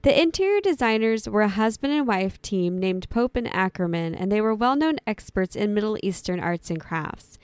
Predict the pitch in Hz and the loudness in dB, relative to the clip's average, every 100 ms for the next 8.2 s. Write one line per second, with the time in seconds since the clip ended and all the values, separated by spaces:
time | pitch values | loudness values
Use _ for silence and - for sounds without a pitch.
0 | - - - - 247 262 277 311 330 311 | -20 -20 -12 0 2 4 4 2 0 0
1 | 262 254 269 - 302 262 240 208 190 190 | 0 2 0 0 -2 4 4 4 0 -2
2 | - 240 247 220 226 233 254 294 - 220 | -2 0 4 4 4 4 2 0 0 -2
3 | 214 208 226 254 - 202 202 190 185 - | -2 -2 -2 -4 -4 4 4 4 -2 -2
4 | 185 185 190 180 170 175 185 220 220 - | 0 0 0 -2 -2 0 -2 -4 -6 -6
5 | - 180 180 180 175 - 180 170 175 185 | -2 -2 0 -2 -4 -6 -4 0 2 4
6 | 220 240 247 254 254 247 247 233 240 240 | 4 2 2 2 0 0 -2 2 2 4
7 | 240 247 254 262 247 262 - - 277 277 | 2 2 0 -2 -2 -4 -4 -2 0 0
8 | 285 | -4